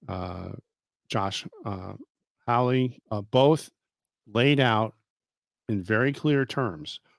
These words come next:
why, uh, they went through the, her decisions and her sentencing decisions. And I cannot for the life of me, Alpha, figure out why she went underneath the recommendations from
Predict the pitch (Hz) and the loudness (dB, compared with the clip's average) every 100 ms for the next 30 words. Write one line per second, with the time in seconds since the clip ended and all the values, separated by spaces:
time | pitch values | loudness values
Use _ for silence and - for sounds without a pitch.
0 | _ _ 101 98 107 110 117 120 - _ | _ _ -6 0 2 2 0 -2 -8 _
1 | _ _ _ _ _ _ _ 117 113 127 | _ _ _ _ _ _ _ -12 -12 -8
2 | 123 107 101 117 - 123 113 - 127 110 | -4 -2 0 0 2 2 2 2 -2 0
3 | - 120 107 92 - - 107 113 98 - | 2 2 2 -4 -6 -4 -4 -2 -4 0
4 | 131 139 107 - 101 92 101 104 95 95 | 0 0 -4 -6 -6 -6 -6 -6 -4 -6
5 | 95 - _ _ _ _ _ 113 104 110 | -8 -12 _ _ _ _ _ -2 -2 -2
6 | 104 - 113 113 131 127 127 107 104 113 | -6 -2 0 2 2 0 0 2 0 0
7 | 110 98 98 98 110 - 113 120 110 101 | -4 -6 -8 -10 -10 -6 -2 0 0 -2
8 | 104 113 113 107 98 - _ _ _ _ | -2 2 2 2 -2 -8 _ _ _ _
9 | _ _ - - 104 104 - 110 120 123 | _ _ -6 -2 0 -2 -2 0 2 2
10 | 120 117 113 110 107 107 - - _ _ | 2 2 2 0 0 -2 -6 -20 _ _
11 | 104 101 98 104 110 131 120 107 107 - | 0 0 0 -2 -2 0 0 0 0 -2
12 | 101 - 110 98 95 | -6 -6 -6 -4 -4